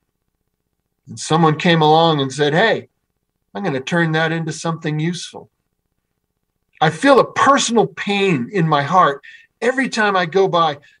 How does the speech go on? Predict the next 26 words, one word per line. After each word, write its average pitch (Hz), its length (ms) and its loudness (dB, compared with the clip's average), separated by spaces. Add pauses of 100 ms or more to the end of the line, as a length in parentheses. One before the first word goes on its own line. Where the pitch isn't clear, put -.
an 160 160 -2
old 220 380 4
church 190 500 -2
where 170 160 -2
people 226 340 -6
used 202 360 -4
to 233 80 -8
gather, 175 440 0
where 160 140 -2
the 156 100 -8
Spirit 254 500 -6
of 190 100 -10
the 208 100 2
Lord 190 260 2
used 185 220 -6
to 175 40 -14
be 165 120 -6
present, 156 500 -4 (360)
where 175 200 2
faith 220 520 -4
was 202 180 -2
built, 170 320 0
where 165 160 -2
families 226 680 -2
came 185 300 -6
together, 147 640 -6